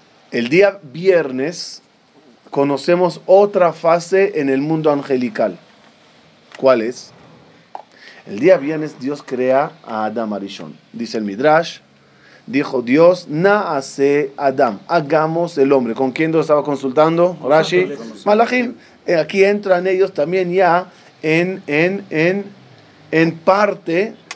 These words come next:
Speaker 1: de una, de un consejo de Dios. Dios consulta con ellos. Hay que entender qué es exactamente lo que Dios consultó.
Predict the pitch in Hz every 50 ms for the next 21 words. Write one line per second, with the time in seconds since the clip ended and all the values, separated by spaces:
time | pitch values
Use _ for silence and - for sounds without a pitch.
0 | - - - - - 127 135 151 170 190 196 196 196 196 170 143 160 190 202 202
1 | 202 208 190 185 175 160 - - - 214 202 190 - 180 196 190 147 139 131 139
2 | 147 131 110 - - - - - - - - - - - - - 113 120 131 147
3 | 151 - - 170 170 156 156 - 135 127 117 113 147 143 - 185 190 214 233 214
4 | 190 170 156 - - - - - - - - - - - - - - - - -
5 | - - - - - 202 202 185 156 131 139 131 127 139 151 139 131 135 131 117
6 | 101 - - _ _ - 147 147 139 123 127 - - 139 120 - 110 113 123 123
7 | 117 127 117 110 101 107 101 110 120 - - 131 117 - 175 185 254 214 -